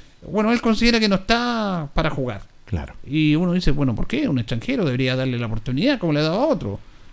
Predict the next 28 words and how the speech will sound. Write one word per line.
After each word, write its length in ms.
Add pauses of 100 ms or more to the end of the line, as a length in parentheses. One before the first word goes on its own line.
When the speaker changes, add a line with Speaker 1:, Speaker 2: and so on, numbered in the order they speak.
Speaker 1:
Es 140
un 140
resorte 220
Speaker 2:
Exacto. 80
Speaker 1:
del 80
técnico, 260
pero 100
el 60
técnico 320
tiene, 440 (320)
tiene 220
que 60
hacerse 320
cargo 300
de 60
sus 200
decisiones. 760 (220)
Speaker 2:
Indudable. 360
Speaker 1:
¿Por 100
qué 120
no 120
juega 180
Marcone? 400
Jorge 320
le 80
hizo 160
la 100
pregunta 640